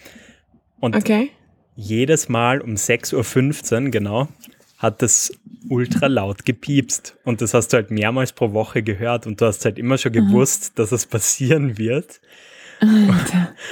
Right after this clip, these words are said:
Speaker 1: Und irgendwann hat dann einmal ein Kollege von mir ihm gebeten, ob er das denn nicht mal abstellen kann. Also so
Speaker 2: Ja.
Speaker 1: generell.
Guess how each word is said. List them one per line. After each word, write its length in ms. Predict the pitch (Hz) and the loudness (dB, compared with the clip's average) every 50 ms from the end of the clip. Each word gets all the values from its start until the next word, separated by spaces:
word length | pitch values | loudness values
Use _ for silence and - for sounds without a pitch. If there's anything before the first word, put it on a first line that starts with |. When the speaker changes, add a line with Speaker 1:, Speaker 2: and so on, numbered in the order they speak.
| 302 254 175 - | -8 -8 -4 -2
Speaker 1:
Und 180 | 127 120 107 - | -4 -4 -2 -2
irgendwann 460 | - 123 131 127 123 120 117 120 123 | 0 0 2 4 4 4 4 4 2
hat 120 | 120 113 123 | 2 2 2
dann 120 | 120 120 | 0 2
einmal 260 | 120 117 117 117 113 | 0 0 0 0 0
ein 300 | 117 113 113 113 113 113 | 2 0 0 0 -2 -4
Kollege 460 | - - 120 110 107 107 110 110 123 | -6 -6 -6 -4 -2 -2 0 0 0
von 320 | 123 - 139 123 120 120 117 | 0 0 -2 -2 -2 -2 -4
mir 240 | 117 120 120 120 117 | -4 -2 -2 -2 -2
ihm 160 | 110 113 113 - _ _ _ | -4 -8 -12 -14 _ _ _
gebeten, 840 | - 90 85 127 113 113 107 - - 110 107 117 113 - - 127 107 | -18 -16 -14 -10 -8 -8 -8 -6 -2 0 0 0 0 0 0 -2 0
ob 160 | 107 104 - | 0 2 2
er 80 | 131 | 2
das 260 | 107 110 107 101 - - | 4 2 0 0 0 -2
denn 160 | - 110 123 | 0 0 0
nicht 160 | 120 110 110 | 0 0 0
mal 180 | 117 110 98 95 | 0 -2 -4 -2
abstellen 720 | - - - - - - - - - 101 101 98 98 104 101 | -4 -6 -6 -4 -8 -12 -4 -2 0 0 0 -2 -4 -4 -4
kann. 360 | - - 107 104 117 147 170 _ _ _ _ _ _ _ _ _ - - - - - - - - | -4 -6 -6 -6 -6 -8 -10 _ _ _ _ _ _ _ _ _ -20 -16 -16 -16 -16 -16 -8 -4
Also 180 | - 117 110 | 0 0 2
so 120 | 110 104 113 | 2 2 2
Speaker 2:
Ja. 100 | 107 101 | 2 2
Speaker 1:
generell. 640 | 110 110 120 135 135 113 95 101 92 117 127 156 | 2 2 2 0 -2 -2 -2 -2 -2 -2 -4 -6